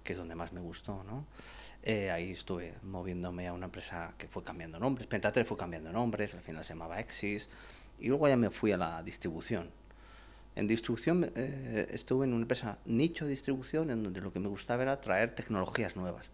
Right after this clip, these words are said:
diferentes. Te ibas a Israel, te ibas a Londres, al Infosecurity, y decías, "Uy, este, esto es nuevo", ¿no? Y lo traías ahí,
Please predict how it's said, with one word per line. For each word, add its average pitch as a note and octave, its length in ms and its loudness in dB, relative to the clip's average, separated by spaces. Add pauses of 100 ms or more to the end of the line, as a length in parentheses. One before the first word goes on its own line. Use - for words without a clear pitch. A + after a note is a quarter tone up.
diferentes. F#2 500 -4 (420)
Te - 80 -4
ibas F2+ 140 -4
a G2 80 0
Israel, A2+ 640 0
te A#2+ 80 -10
ibas G#2+ 260 -8
a G#2 320 -6 (300)
Londres, A#2 680 4
al G2+ 80 -4
Infosecurity, A#2 640 -2
y G#2+ 40 -2
decías, G#2 140 -2
"Uy, B2 120 0
este, - 260 -2 (420)
esto - 160 -4
es C3 120 0
nuevo", A2+ 320 10
¿no? C#3 120 4
Y C3+ 40 0
lo G#2 120 0
traías G2 460 0
ahí, G2+ 380 -4